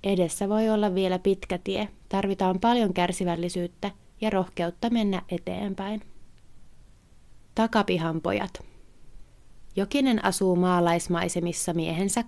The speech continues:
kanssa. Tai eivät he siellä kahdestaan asu. Jokisen takapihalla on asustanut yhteensä kuusi alpakkaa.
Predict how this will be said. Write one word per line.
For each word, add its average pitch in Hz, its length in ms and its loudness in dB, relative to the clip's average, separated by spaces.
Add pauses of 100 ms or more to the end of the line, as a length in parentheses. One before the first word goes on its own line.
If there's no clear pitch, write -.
kanssa. - 420 -4 (540)
Tai 180 160 4
eivät 170 380 2
he 208 40 -2
siellä 202 240 2
kahdestaan 180 680 -2
asu. 185 300 -4 (500)
Jokisen 175 400 2
takapihalla 180 760 2
on 226 180 2
asustanut 185 680 0
yhteensä 180 560 0
kuusi 220 320 -2
alpakkaa. 160 640 -4